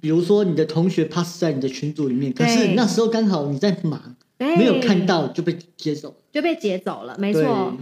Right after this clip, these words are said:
Speaker 1: 对，
Speaker 2: 对啊，
Speaker 1: 对。
Speaker 2: 所以我就觉得比的是说谁具有及时并有抓住这个能力的机会。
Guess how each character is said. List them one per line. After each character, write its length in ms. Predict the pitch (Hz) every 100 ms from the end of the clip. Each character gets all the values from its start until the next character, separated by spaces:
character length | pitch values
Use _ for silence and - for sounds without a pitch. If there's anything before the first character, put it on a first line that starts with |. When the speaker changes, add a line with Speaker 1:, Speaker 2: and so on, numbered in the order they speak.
| -
Speaker 1:
对， 80 | 247
Speaker 2:
对 60 | -
啊， 240 | 196 185
Speaker 1:
对。 60 | - -
Speaker 2:
所 120 | 403
以 140 | 403
我 140 | 269 294
就 40 |
觉 160 | 294 311
得 60 |
比 180 | - 208
的 140 | 196
是 260 | 202 - 302
说 240 | 262 254
谁 300 | 254 - 196
具 160 | 196 302
有 160 | 233 180
及 260 | 196 196
时 400 | 220 - 180 175 - _
并 120 | - 294
有 200 | 220 - _
抓 260 | 269 247 262
住 320 | - 269 185 _ _
这 100 | 269
个 300 | 240 175 147 -
能 260 | 214 202
力 140 | 277 254
的 100 | 190
机 300 | - 214 214
会。 420 | - 208 92 190